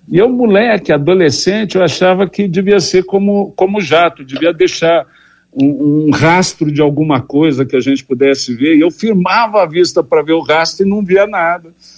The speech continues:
E naquela época eu questionava se ele via mesmo ou, ou se ele tava <laughs> tentando.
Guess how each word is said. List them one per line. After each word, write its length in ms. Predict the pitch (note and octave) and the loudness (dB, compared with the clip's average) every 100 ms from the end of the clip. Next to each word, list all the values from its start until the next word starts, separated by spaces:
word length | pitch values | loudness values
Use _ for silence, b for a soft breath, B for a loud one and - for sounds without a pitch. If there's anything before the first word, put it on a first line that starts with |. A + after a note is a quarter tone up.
| b b b _ - | b b b _ -4
E 80 | E3+ | 0
naquela 560 | G3+ F3 F#3+ A#3+ A3 | 0 0 0 2 4
época 400 | F3 F#3 F#3+ - | 4 2 -2 -2
eu 100 | G#3+ | -2
questionava 840 | G#3 A3 - A#3+ B3 F#3+ F3 C#3 C#3 | 0 -4 -2 -2 -2 0 0 0 0
se 160 | - | 0
ele 160 | D#3 D3 | 2 2
via 260 | C3+ D#3 | 2 2
mesmo 500 | C#3 D3 E3 E3+ E3+ | 2 2 2 0 -2
ou, 580 | F3 F3 E3+ D#3 E3 D#3 | 0 0 0 -4 -6 -6
ou 80 | D#3+ | -6
se 180 | - D#3+ | -2 -2
ele 100 | D#3 | -2
tava 320 | - D#3+ D3+ | 0 0 0
<laughs> 320 | D3 C3 - | -4 -8 -2
tentando. 480 | D3 - - C#3+ | 0 0 -2 0